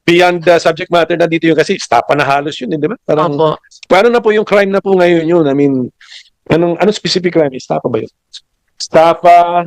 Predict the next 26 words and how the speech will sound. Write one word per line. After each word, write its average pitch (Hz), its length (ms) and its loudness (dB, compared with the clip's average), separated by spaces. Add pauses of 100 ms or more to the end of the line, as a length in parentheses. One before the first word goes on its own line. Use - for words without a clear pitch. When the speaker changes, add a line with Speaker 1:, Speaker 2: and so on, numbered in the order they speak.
Speaker 1:
and 143 160 0
si-, 147 160 0
maybe 151 240 2
some, 147 240 0
ano, 147 400 2
Panyero, 139 400 2
mayroon 143 240 2
pa, 139 80 0
and 135 80 0
some, 147 240 0 (160)
maybe 147 240 0
some 147 240 0
other 143 320 2 (320)
specific 156 480 0
consumer 151 400 2
act 143 240 0
provision. 131 400 -6 (560)
Crime 262 320 0
na - 20 0
po 254 140 2
yun 190 320 2
kasi 180 160 0
you're 214 160 2
selling 220 400 -4
a - 20 -20
piece. 226 220 -20